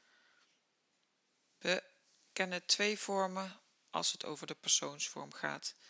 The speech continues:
De persoonsvorm staat in de tegenwoordige tijd of de persoonsvorm staat in de verleden tijd.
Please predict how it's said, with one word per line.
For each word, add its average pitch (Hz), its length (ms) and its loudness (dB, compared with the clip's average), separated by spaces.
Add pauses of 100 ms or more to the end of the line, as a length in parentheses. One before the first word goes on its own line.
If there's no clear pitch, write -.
(400)
De - 100 -10
persoonsvorm 160 680 2
staat 139 340 0
in 156 120 -12
de 185 120 -10
tegenwoordige 185 640 -2
tijd 160 420 -2 (240)
of - 160 -6
de - 100 -6
persoonsvorm 143 640 -4
staat - 440 -4
in 143 180 -10
de 143 120 -8
verleden 139 580 -6
tijd. - 360 -12